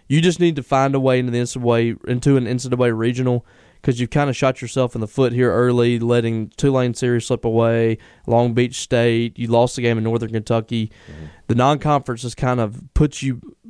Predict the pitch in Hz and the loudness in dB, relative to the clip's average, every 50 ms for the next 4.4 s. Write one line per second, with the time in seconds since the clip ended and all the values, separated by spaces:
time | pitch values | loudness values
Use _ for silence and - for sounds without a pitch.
0 | - - 135 123 117 123 123 127 123 120 - - 147 147 - 120 120 117 117 120 | -8 -4 -4 -2 0 0 0 0 0 -2 0 0 0 0 2 2 4 4 4 4
1 | 120 120 120 123 127 - - - - _ _ _ - 123 123 123 123 123 117 113 | 2 2 2 2 0 -2 -6 -18 -20 _ _ _ 0 2 4 4 4 4 2 0
2 | - - - 135 135 - - _ - 131 143 143 135 135 135 135 135 - 120 139 | -2 -6 -6 -6 -6 -6 -4 _ 0 2 4 2 2 2 0 0 0 0 0 0
3 | 151 143 135 123 117 - 113 104 - - 156 156 147 143 151 160 160 139 120 117 | 2 2 2 0 -2 -4 -6 -8 -4 0 2 4 4 4 4 2 2 0 -2 -2
4 | 117 120 117 120 117 113 120 | 0 0 0 0 -2 -4 -8